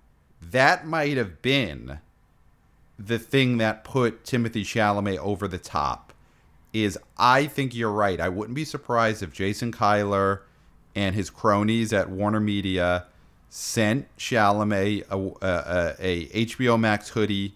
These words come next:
maybe an at H B O Max hoodie, get the Twitter handle on the shirt.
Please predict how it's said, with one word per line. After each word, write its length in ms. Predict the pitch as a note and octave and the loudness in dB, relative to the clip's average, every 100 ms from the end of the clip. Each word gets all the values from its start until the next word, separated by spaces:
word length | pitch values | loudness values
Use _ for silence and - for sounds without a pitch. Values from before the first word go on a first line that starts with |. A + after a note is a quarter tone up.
| - | -4
maybe 280 | G#2 A2 G#2+ | -2 0 0
an 100 | F#2+ - | -2 -2
at 300 | G2+ G2+ - | 0 0 -2
H 280 | A2+ A2 - | -4 -4 -2
B 120 | G#2+ | 0
O 80 | G2+ | 0
Max 280 | G2+ G2 - | 0 -2 -4
hoodie, 280 | A2 G#2 | -2 -2
get 220 | F#2 F#2+ - | -2 -4 -4
the 80 | |
Twitter 360 | F#2 - G2+ G2 | -8 -4 -2 0
handle 500 | G2 G2 F#2 F2+ F2+ | -2 -2 -2 -2 -2
on 220 | - F2+ | -4 -4
the 60 | F2+ | -4
shirt. 480 | - F#2+ E2+ E2 | -2 -2 0 -4